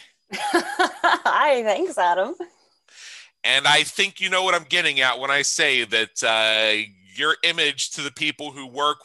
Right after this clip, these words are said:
Speaker 2: within and for your organization has an impact on the image you have for your customers. So, uh, when I was, uh, squinting at the very small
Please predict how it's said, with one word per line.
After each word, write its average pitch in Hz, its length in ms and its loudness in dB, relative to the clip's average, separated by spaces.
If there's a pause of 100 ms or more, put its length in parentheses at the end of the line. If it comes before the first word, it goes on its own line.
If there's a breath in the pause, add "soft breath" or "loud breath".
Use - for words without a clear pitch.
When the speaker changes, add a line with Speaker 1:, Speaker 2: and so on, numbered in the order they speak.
Speaker 2:
within 156 640 -2 (300 loud breath)
and 120 160 -4
for 160 280 -8
your 147 220 -6 (100)
organization 151 800 -2
has 135 300 -2
an 135 100 -8
impact 131 560 -2
on 123 180 -2
the 123 240 -2 (280 loud breath)
image 143 340 -2
you 143 80 -10
have 131 240 0
for 139 120 -10
your 123 120 -2
customers. 85 640 -6
So, 107 440 -2 (280 loud breath)
uh, 107 300 2
when 131 120 -4
I 151 120 2
was, 143 260 -4
uh, 123 140 2
squinting 151 560 -4
at 123 80 -6
the 123 80 -4
very 151 420 0
small 143 540 -4